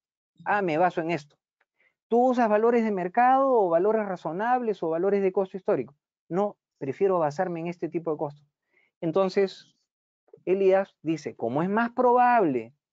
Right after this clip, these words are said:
que quienes hacen, eh, las proyecciones financieras usen el valor razonable, entonces se lo doy yo". ¿Por qué? Porque hay un paradigma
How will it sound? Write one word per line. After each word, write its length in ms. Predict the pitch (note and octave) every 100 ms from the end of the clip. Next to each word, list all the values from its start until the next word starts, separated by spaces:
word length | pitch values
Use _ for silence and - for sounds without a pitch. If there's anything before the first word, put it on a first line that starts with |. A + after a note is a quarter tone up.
| _ _
que 120 | D3+
quienes 500 | C#3+ D#3 D#3 D3 - _ _
hacen, 580 | G3 G#3 - C#3 A#2+ C#3 _ _ _ _ _
eh, 560 | C#3+ C#3 C3+ C3+ C3 B2+
las 480 | C3 C#3+ C3 B2+ - _
proyecciones 540 | D3 C#3+ C#3+ G3 G3+
financieras 720 | F#3+ D3+ D3 D#3 A#2+ F2+ - _ _ _
usen 440 | - B3 C4 A3 E3
el 80 | C#3+
valor 240 | C#3 F#3+
razonable, 560 | G#3 F#3+ F#3 G3+ B3 -
entonces 340 | D#3 G3 G3+ G3
se 80 |
lo 160 | F#3 D3+
doy 300 | E3+ F3 D#3+
yo". 260 | E3 D#3+ - _ _ _ _
¿Por 160 | F3+ F3
qué? 260 | B3+ G3+ - -
Porque 260 | A#2 -
hay 100 | D3
un 260 | F3+ G3 F#3+ _ _
paradigma 720 | E3 D3 C#3 F3+ E3+ D#3 E3